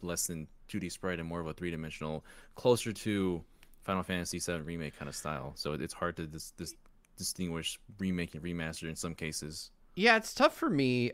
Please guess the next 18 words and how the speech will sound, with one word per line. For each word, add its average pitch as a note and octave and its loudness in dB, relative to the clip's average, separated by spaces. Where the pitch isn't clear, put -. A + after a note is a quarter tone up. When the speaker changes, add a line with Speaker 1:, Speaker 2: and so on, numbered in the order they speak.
Speaker 2:
um, G#2+ 4
you C#3 4
know, A2 6
because B2+ 4
there, C#3 6
I F3 8
agree C3 8
that A#2 -2
there A#2+ 6
are G#2+ 6
games G2 -4
that G#2 0
I A#2+ 6
would G#2+ 0
like G#2+ 0
to A2+ -6
see G2+ -6
just - -2